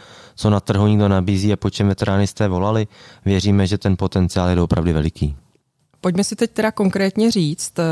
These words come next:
Speaker 2: v čem je to naše pojištění veteránů jedinečné.
Speaker 1: No to je malinko víc, není to jenom jedna věc.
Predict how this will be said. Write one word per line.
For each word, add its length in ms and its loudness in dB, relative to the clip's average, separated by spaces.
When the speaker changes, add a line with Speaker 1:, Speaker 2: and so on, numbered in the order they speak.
Speaker 2:
v 100 -2
čem 360 -2
je 120 -2
to 140 -2
naše 240 -2
pojištění 640 -2
veteránů 760 0
jedinečné. 600 -2
Speaker 1:
No 100 0
to 100 0
je 100 4
malinko 440 2
víc, 280 0
není 180 2
to 80 0
jenom 160 4
jedna 200 4
věc. 280 0